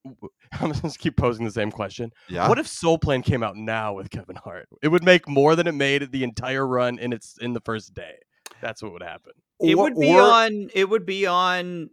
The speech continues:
Speaker 3: Amazon or Netflix or any of the other
Speaker 2: That's
Speaker 3: streamers
Speaker 2: the problem,
Speaker 3: that, that,
Speaker 2: yeah.
Speaker 3: that he has an
Speaker 1: Yeah, he's,
Speaker 3: affiliation
Speaker 1: yeah.
Speaker 3: with.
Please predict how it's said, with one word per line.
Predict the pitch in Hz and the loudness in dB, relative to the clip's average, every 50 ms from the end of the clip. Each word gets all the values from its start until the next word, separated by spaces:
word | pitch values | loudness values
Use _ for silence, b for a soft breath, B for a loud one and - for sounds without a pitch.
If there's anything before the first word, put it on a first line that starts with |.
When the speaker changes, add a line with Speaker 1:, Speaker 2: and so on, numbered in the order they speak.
| - - | -6 -2
Speaker 3:
Amazon | 160 160 160 160 156 139 - 170 160 151 139 | -2 0 0 -2 -4 -4 -4 -2 -2 -2 -2
or | 135 131 | -4 -4
Netflix | 131 131 - - 147 143 135 - - 143 | -4 -6 -6 -6 -6 -6 -6 -6 -6 -6
or | 135 135 | -4 -4
any | 143 151 151 147 | -4 -4 -4 -4
of | 139 131 | -4 -4
the | 143 135 | -4 -4
other | 139 139 131 | -4 -4 -6
Speaker 2:
That's | - | -8
Speaker 3:
streamers | - - 120 117 113 117 123 120 | -8 -2 2 2 2 2 2 -4
Speaker 2:
the | 117 113 | -8 -4
problem, | - 120 120 117 113 117 123 113 95 82 82 | 0 4 6 6 6 6 4 0 -4 -4 -2
Speaker 3:
that, | 135 | -2
that, | 135 127 | 0 2
Speaker 2:
yeah. | 104 104 101 165 | 2 2 2 2
Speaker 3:
that | 151 135 135 135 131 | 0 -2 -2 -4 -6
he | - 180 185 165 | -12 -8 -8 -4
has | 151 160 156 151 135 - 156 | 0 0 0 0 0 -4 -4
an | 151 151 | -2 0
Speaker 1:
Yeah, | 156 147 | 0 0
he's, | - 160 170 | 0 -2 -2
Speaker 3:
affiliation | 147 131 135 143 143 117 107 101 104 | -2 -2 -4 -4 -4 -4 -6 -6 -8
Speaker 1:
yeah. | 104 | -10
Speaker 3:
with. | 95 98 98 - - - | -10 -14 -16 -18 -20 -20